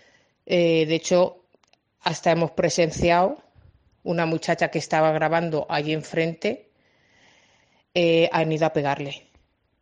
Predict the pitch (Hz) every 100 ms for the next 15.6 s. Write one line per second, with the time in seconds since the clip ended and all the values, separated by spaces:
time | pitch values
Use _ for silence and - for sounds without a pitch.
0 | _ _ _ _ _ _ _ _ 170 170
1 | 180 180 160 - _ - 175 175 170 170
2 | 170 170 165 160 165 156 156 151 _ _
3 | _ _ _ _ _ _ _ _ _ _
4 | _ _ _ _ _ 190 185 180 175 185
5 | 180 190 196 202 269 - - - - _
6 | _ _ _ _ _ _ _ _ _ _
7 | _ _ _ _ 190 185 180 180 175 175
8 | 175 175 185 175 202 208 170 175 165 165
9 | 170 214 247 - _ - 196 180 160 160
10 | 156 156 165 170 165 - 160 _ - _
11 | _ _ _ _ _ _ _ _ _ _
12 | _ - _ _ _ 190 185 208 196 175
13 | 175 190 - 220 220 214 180 175 170 165
14 | 196 - 185 185 185 180 - 190 208 -
15 | 185 202 208 175 160 147